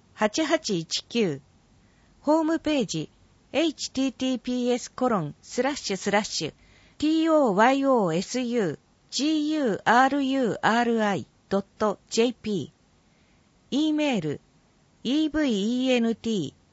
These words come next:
アットマークティーオーワイオーエスユー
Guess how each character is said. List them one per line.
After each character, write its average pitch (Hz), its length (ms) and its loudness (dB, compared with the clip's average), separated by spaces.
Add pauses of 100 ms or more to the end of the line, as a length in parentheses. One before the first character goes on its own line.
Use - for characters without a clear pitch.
(140)
ア 196 140 0
ッ - 120 -20
ト 269 140 -2
マ 285 160 0
ー 226 80 -2
ク - 260 -8 (500)
テ 277 100 -2
ィ 311 160 0
ー 330 60 0
オ 294 180 0
ー - 20 -2
ワ 220 220 2
イ 240 120 0
オ 214 260 2
ー 165 40 0
エ 180 60 -2
ス - 200 -4
ユ 220 280 0
ー 131 80 -8